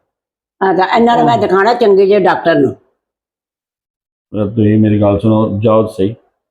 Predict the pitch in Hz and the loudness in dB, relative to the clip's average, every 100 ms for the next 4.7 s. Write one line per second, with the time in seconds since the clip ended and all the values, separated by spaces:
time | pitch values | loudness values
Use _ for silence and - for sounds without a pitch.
0 | - 120 135 139 135 120 123 127 127 127 | -2 0 2 2 0 0 2 2 2 2
1 | 120 104 104 104 101 - - _ _ _ | 2 0 0 0 -2 -6 -18 _ _ _
2 | _ _ 123 131 127 135 135 127 123 117 | _ _ -4 0 0 0 0 0 0 0
3 | 120 123 131 - - - _ _ _ _ | 0 0 0 -4 -12 -20 _ _ _ _
4 | _ _ _ _ _ 143 165 | _ _ _ _ _ -2 0